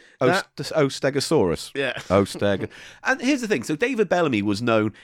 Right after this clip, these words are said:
Speaker 2: in the U K for being a T V conservationist. He talked about the plants and the animals and how you should look after them.
Speaker 1: He'd get down in the undergrowth.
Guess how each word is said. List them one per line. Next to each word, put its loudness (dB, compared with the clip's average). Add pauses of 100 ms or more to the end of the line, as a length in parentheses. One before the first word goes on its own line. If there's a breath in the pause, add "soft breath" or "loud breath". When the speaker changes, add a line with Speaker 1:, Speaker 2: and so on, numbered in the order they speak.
(120)
Speaker 2:
in 0
the 0
U 2
K -4
for -4
being 2
a -2
T -4
V 0
conservationist. -4
He -6
talked -2
about -2
the -8
plants -4
and -8
the 0
animals -2
and -6
how -4
you -6
should -12
look -6
after -4
them. -2
Speaker 1:
He'd -4
get 0
down 4
in 4
the 4
undergrowth. -2